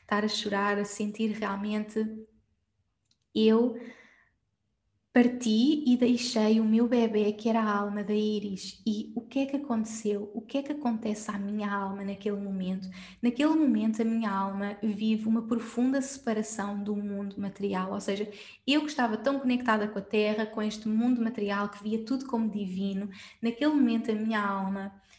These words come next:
teve uma separação do mundo material. Naquele momento a minha alma começou a ver todo o mundo material e a pensar: porquê é que eu não consegui viver na matéria este amor?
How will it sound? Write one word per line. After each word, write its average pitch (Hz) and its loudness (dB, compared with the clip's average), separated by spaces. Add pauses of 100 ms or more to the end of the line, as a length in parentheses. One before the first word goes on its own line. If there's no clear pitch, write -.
(220)
teve 254 2
uma 247 6
separação 233 -2
do 214 -2
mundo 208 -6
material. 202 -6
Naquele 220 0
momento 226 2
a 214 2
minha 208 -2
alma 196 -2
começou 220 -2
a 214 2
ver 226 2
todo 233 0
o - 2
mundo 233 0
material 208 2
e 214 0
a 214 -4
pensar: 208 0 (840)
porquê - 2
é 302 8
que 294 4
eu 320 6
não 294 10
consegui 254 4
viver 220 6
na 233 6
matéria 214 2
este 226 0
amor? 220 2